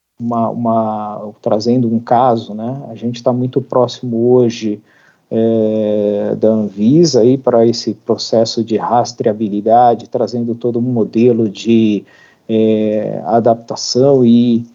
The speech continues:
de certificação pra poder, é, colocar as nossas soluções em modelos adequados e pra poder, é, atender ao modelo de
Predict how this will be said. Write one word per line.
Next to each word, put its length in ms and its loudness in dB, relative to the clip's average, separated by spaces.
de 160 -6
certificação 1160 0
pra 180 -4
poder, 600 0
é, 540 2
colocar 460 2
as 120 -2
nossas 300 -4
soluções 1040 -2
em 240 0
modelos 680 2
adequados 1000 0
e 100 -6
pra 220 -6
poder, 580 0
é, 760 -2
atender 960 2
ao 180 2
modelo 520 0
de 500 0